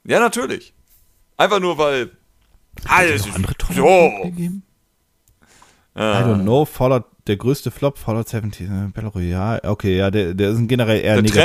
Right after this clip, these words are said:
Speaker 2: negativer
Speaker 1: des Jahres, äh, hat einer darüber geschrieben, ist Heulen. Das finde ich auch schön. Egal, wollen wir es in Kategorie so Stück für Stück machen am besten, ne? Also,
Speaker 2: Genau.
Speaker 1: okay, gut. Da also, Spiel des Jahres. Was haben wir denn hier für schöne Antworten?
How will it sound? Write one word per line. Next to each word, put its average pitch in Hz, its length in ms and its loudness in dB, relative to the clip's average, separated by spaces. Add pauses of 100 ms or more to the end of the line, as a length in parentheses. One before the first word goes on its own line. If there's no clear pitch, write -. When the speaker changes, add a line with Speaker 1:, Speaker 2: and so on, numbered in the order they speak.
(120)
Speaker 2:
negativer 175 80 4
Speaker 1:
des 175 100 0
Jahres, 165 680 4 (440)
äh, 104 320 -6
hat 120 260 -10
einer 123 200 -2
darüber 123 300 0
geschrieben, 117 300 -4
ist - 240 -8
Heulen. 104 480 -2 (160)
Das - 140 -20
finde 107 180 -6
ich 92 60 -4
auch 98 120 -6
schön. - 300 -14
Egal, 151 320 2 (220)
wollen 175 160 2
wir 226 80 2
es - 100 -4
in 180 260 -8
Kategorie 160 460 -6
so 131 380 -2
Stück - 220 -10
für 123 100 -8
Stück - 220 -10
machen 90 240 -10
am 87 80 -16
besten, - 280 -18
ne? 156 160 -6
Also, 123 180 -2
Speaker 2:
Genau. 269 280 2 (440)
Speaker 1:
okay, 104 400 -4 (460)
gut. 98 280 0 (240)
Da 123 160 4
also, 95 180 0
Spiel 226 240 -2
des 202 200 4
Jahres. 131 500 2
Was 170 180 0
haben 170 140 2
wir 151 60 -4
denn 143 120 -6
hier 131 160 -4
für 123 120 -12
schöne 113 280 -10
Antworten? - 580 -20